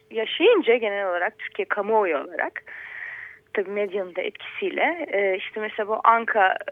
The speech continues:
e, şeyinin, Türk insansız hava aracının, e, mesela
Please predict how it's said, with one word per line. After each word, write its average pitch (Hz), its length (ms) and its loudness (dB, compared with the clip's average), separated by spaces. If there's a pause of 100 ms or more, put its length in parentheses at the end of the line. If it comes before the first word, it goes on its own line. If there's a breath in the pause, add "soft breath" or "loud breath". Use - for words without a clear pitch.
(160)
e, - 640 -12 (140)
şeyinin, 185 400 -2
Türk 214 280 -12
insansız 196 480 -2
hava 202 280 2
aracının, 175 640 0 (440 loud breath)
e, 170 320 4 (140)
mesela 175 540 2